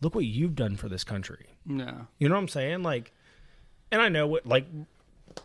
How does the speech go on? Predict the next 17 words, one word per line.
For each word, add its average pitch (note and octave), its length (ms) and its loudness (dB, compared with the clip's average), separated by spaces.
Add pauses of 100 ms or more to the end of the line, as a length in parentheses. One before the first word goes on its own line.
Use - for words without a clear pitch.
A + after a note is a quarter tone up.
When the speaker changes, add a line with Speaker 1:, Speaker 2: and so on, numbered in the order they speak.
(240)
Speaker 1:
we D#3+ 120 6
can F#3+ 140 2
be C3 100 2
biased A2+ 540 2
on A2+ 80 -6
anything A#2 280 -4
we G#2+ 100 -4
wanna G#2 200 -6
talk A#2+ 260 -6
about, F#2 300 -14 (500)
but A2 380 2 (680)
what B2+ 200 0
you've D#3 340 2
done A#2 240 0
for B2 140 -8
this G#2+ 180 -8
country G2 580 -12